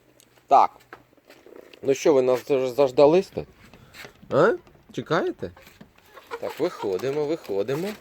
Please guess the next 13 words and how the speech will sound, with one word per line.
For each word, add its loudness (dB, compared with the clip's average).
Далі, 0
а -2
от -4
я 0
подумав, -4
якщо -8
я, 0
якщо -4
я 2
зроблю -2
цей -2
бояришник -6
отак. -10